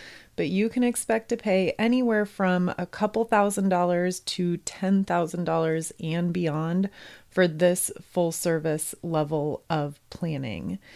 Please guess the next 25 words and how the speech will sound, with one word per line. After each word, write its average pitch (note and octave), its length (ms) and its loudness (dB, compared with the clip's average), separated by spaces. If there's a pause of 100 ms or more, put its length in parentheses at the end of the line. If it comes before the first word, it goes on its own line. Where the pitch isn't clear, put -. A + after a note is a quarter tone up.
(540)
And F#3+ 200 4
finally, A3+ 720 2
many G#3 720 4
wedding F#3 400 2
planners F3 560 -2
will G3+ 420 2
offer F3+ 480 0
a F3 80 -2
variety E3+ 760 -2
of E3 100 -6
services E3 640 -4
that - 260 -4
fall D#3+ 320 0
between F#3+ 920 0
these E3+ 320 -4
two F#3+ 220 -2
service E3+ 480 -4
levels F3 480 -2
that E3+ 160 -4
I E3 180 -2
just - 240 -4
described. E3 640 -2 (420)
So F#3+ 220 2
if F3 260 0
this G3+ 360 0